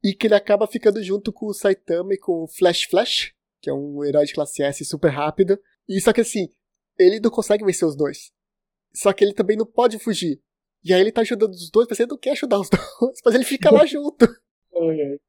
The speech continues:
Speaker 2: eu acho legal também, assim, na-, tem aquela cena em que o, naquele momento, assim, em que tá o Flash Flash e o Saitama.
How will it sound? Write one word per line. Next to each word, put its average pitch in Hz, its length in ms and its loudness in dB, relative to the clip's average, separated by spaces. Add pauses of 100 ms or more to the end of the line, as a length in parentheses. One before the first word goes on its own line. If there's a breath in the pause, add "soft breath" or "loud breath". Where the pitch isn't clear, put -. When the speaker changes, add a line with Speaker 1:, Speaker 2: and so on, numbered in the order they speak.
(140)
Speaker 2:
eu 135 100 6
acho 139 220 0
legal 135 340 4
também, 127 300 0
assim, 131 240 -4 (260)
na-, 120 420 -4
tem 120 240 -4
aquela 113 360 2
cena 110 340 -6
em 110 100 -6
que 117 220 -4
o, 110 480 -2 (560)
naquele 123 280 0
momento, 127 460 4
assim, 113 320 -4 (480)
em 113 60 -6
que 107 80 -12
tá 123 100 6
o 117 80 4
Flash 117 220 2
Flash 113 400 0
e 117 80 -6
o 110 240 -2
Saitama. 110 580 -2